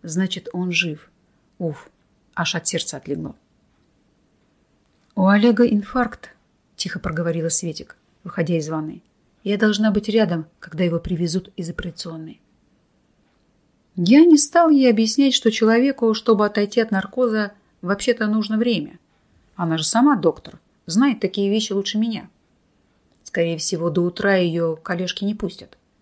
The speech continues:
Но она всё равно поедет. Это ясно же, как белый день, что Светику просто нужно пострадать, чтобы как-то загладить свою вину хоть немного. Я быстро переоделся в сухое, подхватил сумку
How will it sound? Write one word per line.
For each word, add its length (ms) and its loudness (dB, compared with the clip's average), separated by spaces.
Но 160 2
она 180 4
всё 160 -8
равно 160 -4
поедет. 440 -8
Это 180 -4
ясно 340 2
же, 120 -6
как 180 -8
белый 220 -2
день, 260 -8
что 200 -10
Светику 400 -2
просто 340 -2
нужно 260 -2
пострадать, 640 -8
чтобы 260 -6
как-то 260 -4
загладить 460 0
свою 240 -4
вину 320 -4
хоть 240 -6
немного. 380 -6
Я 160 4
быстро 300 -2
переоделся 600 0
в 40 -8
сухое, 560 -4
подхватил 480 0
сумку 600 -2